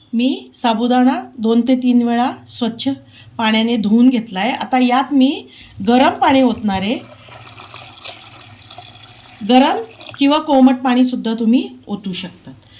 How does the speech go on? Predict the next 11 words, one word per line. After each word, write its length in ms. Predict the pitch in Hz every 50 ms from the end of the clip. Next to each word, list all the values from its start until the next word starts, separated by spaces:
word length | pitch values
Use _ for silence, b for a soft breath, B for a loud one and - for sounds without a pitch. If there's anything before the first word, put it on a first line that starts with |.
| B B B B
आता 180 | 214 - 277 277
जेवढा 340 | 226 262 269 262 277 330 349
साबुदाणा 600 | 339 339 277 262 226 269 - 302 311 320 349 359
घेतलाय 520 | 359 339 262 262 269 254 247 240 254 311 415 - - - b b b b b b b b b - - - - - _ _ _ - _ _ - _ _ - - _
त्याचे 280 | 269 262 262 262 330 339
दुप्पट 460 | 269 269 269 - - - 330 - - 339
पाणी 200 | 311 302 302 311
नाही 200 | 302 294 311 339
घ्यायचे 340 | 311 302 254 233 240 247
आपल्याला. 360 | 226 220 220 - 214 208 214 208
इथं 380 | 208 196 - 220 226 294 349